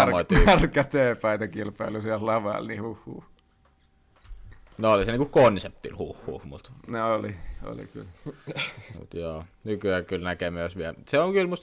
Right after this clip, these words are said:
Speaker 1: hienoa, että se ei ole lop-, kuollut vieläkään se valkoinen. Et se ei, ensimmäistä kertaa baaris outfit on just se, tota, valkoinen kauluspaita ja
Speaker 2: Niin
Speaker 1: jotkut
Speaker 2: jo.
Speaker 1: tennarit siinä. Niin se on, se on helvetin hienoa, että se on vielä elossa, koska itekin,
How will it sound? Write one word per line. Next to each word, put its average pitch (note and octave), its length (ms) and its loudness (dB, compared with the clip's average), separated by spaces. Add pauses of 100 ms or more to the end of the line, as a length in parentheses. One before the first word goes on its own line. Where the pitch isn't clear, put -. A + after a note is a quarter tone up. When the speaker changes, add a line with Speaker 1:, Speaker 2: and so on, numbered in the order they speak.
Speaker 1:
hienoa, G2+ 260 4
että F2 120 -6
se F#2 80 0
ei F2 60 2
ole F2+ 200 2
lop-, - 140 -18
kuollut E2+ 360 4
vieläkään E2+ 440 -2
se F2+ 100 -10
valkoinen. D#2+ 440 -2
Et E2 100 -8
se - 240 -2 (400)
ei, A2+ 240 2
ensimmäistä A2+ 460 -2
kertaa F2+ 340 -2
baaris E2+ 540 0 (340)
outfit E2+ 480 -2
on D2+ 120 -4
just E2 220 -4
se, - 120 -8
tota, C2+ 380 -8
valkoinen E2+ 380 -6
kauluspaita E2+ 680 -2
ja A#1+ 180 -2
Speaker 2:
Niin G#2+ 100 -6 (100)
Speaker 1:
jotkut G#2+ 180 -8
Speaker 2:
jo. - 80 -20 (460)
Speaker 1:
tennarit E2 540 -2
siinä. B1 200 -10
Niin C#2+ 160 -16 (160)
se G#2+ 80 -4
on, F#3 160 -2 (120)
se - 80 -6
on F3+ 80 -2
helvetin C3+ 380 -2
hienoa, D2 360 -6
että - 120 -12
se D2 60 -8
on C#2 80 -10
vielä C2+ 220 -10
elossa, C2+ 300 -12
koska - 240 -10
itekin, C3 540 -4